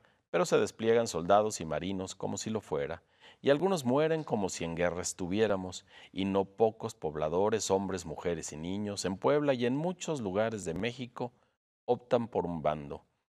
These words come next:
tal como sucede en las guerras en donde la ley ya no alcanza para dirimir las diferencias.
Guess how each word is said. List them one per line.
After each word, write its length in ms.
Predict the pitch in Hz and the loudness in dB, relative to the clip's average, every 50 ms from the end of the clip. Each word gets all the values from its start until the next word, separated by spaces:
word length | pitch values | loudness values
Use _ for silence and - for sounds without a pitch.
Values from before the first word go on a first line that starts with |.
| _ _ _ _ | _ _ _ _
tal 300 | - 95 92 90 90 90 | 2 4 4 4 2 -2
como 240 | - 101 95 98 98 | -4 -2 -2 -2 -4
sucede 400 | - - 104 - - 85 80 90 | -4 -4 -4 -4 -2 -2 -2 -2
en 100 | 90 85 | 0 0
las 160 | 80 76 - | -2 -2 -2
guerras 480 | 76 90 95 95 90 98 98 90 - - | 0 0 0 0 0 -2 -4 -4 -4 -6
en 160 | 80 76 76 | -6 -6 -6
donde 240 | 71 73 76 76 73 | -8 -8 -6 -6 -6
la 140 | 76 76 80 | -4 -4 -2
ley 260 | 82 85 85 87 82 | -2 -2 -2 -2 -2
ya 160 | 82 87 85 | -2 -2 -2
no 140 | 82 82 80 | -2 -2 -6
alcanza 640 | 78 78 - - 107 107 110 113 - - - 110 | -6 -6 -6 -4 -4 -4 -2 -4 -6 -4 -6 -6
para 280 | - - - 82 82 78 | -6 -4 -4 -2 -2 -2
dirimir 520 | 76 76 73 76 76 82 85 85 76 - | -6 -8 -10 -10 -8 -8 -8 -8 -8 -6
las 180 | 80 78 78 76 | -6 -6 -6 -8
diferencias. 800 | 80 73 - - 71 71 73 71 71 - - - - - - - | -10 -12 -8 -8 -8 -8 -8 -8 -10 -10 -10 -10 -12 -12 -14 -14